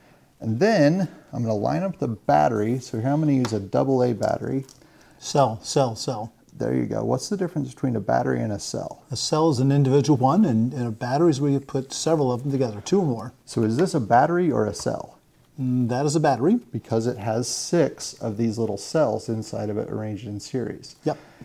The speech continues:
Speaker 1: If this produces one point five volts, this produces nine volts because there are six one point five volt cells.
Speaker 2: Yep.
Speaker 1: Six times one point five is nine volts.
Speaker 2: Yep.
Speaker 1: Okay. But in common talk, most people refer to this as a battery.
Speaker 2: They do.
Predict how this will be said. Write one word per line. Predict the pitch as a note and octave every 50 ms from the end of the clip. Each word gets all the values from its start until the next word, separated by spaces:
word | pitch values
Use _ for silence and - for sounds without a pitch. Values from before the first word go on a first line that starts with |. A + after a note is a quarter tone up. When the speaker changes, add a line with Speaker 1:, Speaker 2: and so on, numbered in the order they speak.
| - _ -
Speaker 1:
If | C3+ G#2+ G2+
this | C#3+ D3 D3
produces | - - D3+ C#3+ D3 C#3 C#3+ B2+ A2+
one | A2+ B2+ C3+ C3
point | B2+ - B2+ B2 A#2+ - -
five | A#2+ B2 C3 C3+ A2+ F#2+
volts, | G#2+ G#2+ G#2 A#2+ C#3+ - - - - - - - _ _ _ _
this | G#2+ A2 G#2+ -
produces | - - A2 G2+ G#2+ G2+ - - A#2 A#2 A#2 A2+ - - -
nine | B2 B2 C3 C#3+ E3 F#3 F#3+ F#3+ D#3 A#2+
volts | - G#2+ G2+ A2+ C#3 - - - - - - _ _ _ - - - _ _ _
because | A2+ A#2 A#2 G2
there | A2+ A2+ A2 G#2+
are | G#2+
six | G2+ - - - - F3 D#3+ C#3+ - - - - - - - - - _ _
one | - A#2+ A2+ G#2
point | - C3+ C#3+ D#3
five | - - A2 A2 A2
volt | A#2+ B2+ - -
cells. | - - G3 D3 - - - - -
Speaker 2:
Yep. | _ -
Speaker 1:
Six | - E3 D3 - -
times | - C3+ C3 B2+ B2+
one | C3+ C#3 C#3 C3
point | - D3 C#3 C3
five | - D#3+ F#3+ - - - - -
is | - A2+
nine | G#2+ G#2+ G#2 G#2+ G#2
volts. | G2+ B2 A#2 - - - - -
Speaker 2:
Yep. | F#3 F#3+ F#3+ _ B2+
Speaker 1:
Okay. | A#2 B2 A#2+ G2+ - - _ - - - - - - - - -
But | E3 E3
in | E3+ E3+ D#3+
common | D#3+ - E3 E3 E3 D#3+ D3
talk, | - C#3+ C#3 C3+ C3+ -
most | C3 C3+ C#3 C3+ -
people | - C#3+ C#3+ B2 A#2+ A#2
refer | A2+ G#2+ A2 A2+ G#2 - - C3 B2+
to | A#2
this | G#2+ G#2+ G#2 - -
as | A#2 G#2+
a | G#2
battery. | F#2+ G#2+ G#2 - A2 A#2+ A#2
Speaker 2:
They | - D#3+ F3
do. | D3+ C3+ A2+ -